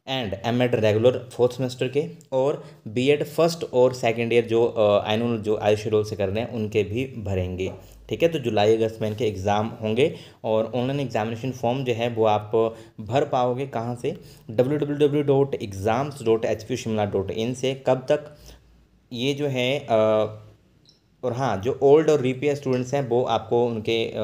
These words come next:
जो फॉर्म है वो मिलेंगे एचपीयू डॉट एन, एचपीयूएनआईबी डॉट एसी डॉट इन जो वेबसाइट है इसके ऊपर। ठीक है, और अब इसके बाद जो फिल करने के बाद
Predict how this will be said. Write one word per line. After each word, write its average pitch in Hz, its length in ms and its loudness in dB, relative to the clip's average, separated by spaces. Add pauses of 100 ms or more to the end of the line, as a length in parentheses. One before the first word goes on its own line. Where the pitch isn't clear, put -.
(220)
जो 104 420 0 (240)
फॉर्म 143 260 2
है 147 60 0
वो 143 160 2
मिलेंगे 117 380 0
एचपीयू 123 460 -4
डॉट 113 260 2
एन, 110 140 -2 (240)
एचपीयूएनआईबी 113 800 -4
डॉट 110 180 0
एसी 107 240 -2
डॉट 107 400 -6
इन 107 160 -6
जो 104 80 -4
वेबसाइट 101 400 -2
है 135 120 0
इसके 101 200 -6
ऊपर। 95 420 -6 (360)
ठीक - 180 -6
है, 165 200 -6 (220)
और 113 280 0
अब 117 420 0
इसके 120 200 -4
बाद 139 240 6
जो 139 240 4
फिल 151 300 -2
करने 131 300 2
के 120 80 2
बाद 110 520 2